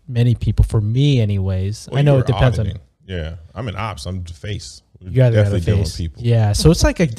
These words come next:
Speaker 1: I guess it's different. I guess
Speaker 2: Yeah.
Speaker 1: it's different, right? Um, but I, I, I feel like it, going through life, we, we learn our lessons at different stages.
Speaker 2: Mm-hmm.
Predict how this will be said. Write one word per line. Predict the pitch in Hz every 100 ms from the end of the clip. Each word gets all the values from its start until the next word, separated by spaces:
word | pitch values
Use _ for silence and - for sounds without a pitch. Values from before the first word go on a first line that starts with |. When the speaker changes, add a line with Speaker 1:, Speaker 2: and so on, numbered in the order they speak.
| -
Speaker 1:
I |
guess | 135 -
it's | 143 -
different. | 120 120 92 95 - _
I | 117
guess | 110 92
Speaker 2:
Yeah. | 78
Speaker 1:
it's | 98
different, | - 101 101 95
right? | 101 113 - _ _ _ _ -
Um, | 117 110 107 104 101 95 104 _ _ _ _ -
but | 156
I, | 147 135 - _ _ 143
I, | - 139
I |
feel | - 156
like | 147 131
it, | 127
going | 113 131 117
through | 117
life, | 117 117 117 120
we, | 113 110
we | 120 123 117
learn | 113 113 123 131 123 120 117 117 - -
our | 120 113
lessons | 113 113 - 107 107
at | 95
different | 113 - 101
stages. | - 107 104 131 127 - 80
Speaker 2:
Mm-hmm. | 78